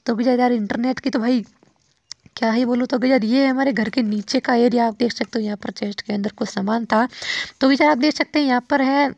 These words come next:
अ, हमारे घर के नीचे का एरिया, यहाँ पर हम कुछ करेंगे फार्मिंग वगैरह और बाकी देखेंगे हम आगे। तो गुजर जल्दी से ऊपर चलते हैं और ऊपर का भी मैं आपको दिखा देता हूँ और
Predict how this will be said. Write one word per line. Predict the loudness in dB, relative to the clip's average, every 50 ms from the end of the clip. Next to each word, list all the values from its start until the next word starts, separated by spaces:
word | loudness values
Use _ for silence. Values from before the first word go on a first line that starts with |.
| _ -6 -4
अ, |
हमारे | -2 -2 -2 0 0 -2 -2 0
घर | -2 -2 -2
के | -2 -2 -2
नीचे | -2 -4 -4 -2 -4 -2
का | 0 0 2
एरिया, | 2 2 2 2 2 0
यहाँ | 0 0 -2 -4 -4
पर | -4 -4 -4
हम | -4 -6
कुछ | -8 -8 -10 -8
करेंगे | -6 -4 -2 0 0 -2 -2
फार्मिंग | -4 -4 -4 -4 -2 -2 -2 -2 -2 -2
वगैरह | -2 0 0 0 0 0 -2 -2 -6 -16 -16 -16 -16 -18 -18 -18 _ -4
और | -2 0 2 2 2 2 0 0
बाकी | 0 -2 -2 -2 -2 -4
देखेंगे | -2 -2 -2 -2 -2 -4 -2 -4
हम | -2 -2
आगे। | -2 -4 -2 -2 -2 -4
तो | -2 -4 -4
गुजर | -2 0 0 0
जल्दी | 0 -2 -4 -4
से | -2 -2 -4
ऊपर | -4 -4 -6 -8
चलते | -6 -6 -8 -8 -8 -6 -4 -2
हैं | -2
और | -2 -2
ऊपर | -4 -4 -6 -6
का | -4 -2 -4
भी | -4
मैं | -4 -4 -6
आपको | -6 -6 -6 -6
दिखा | -6 -6 -4 -2 -2
देता | -2 -2 -2 -4 -6
हूँ | -6 -4
और | -6 -8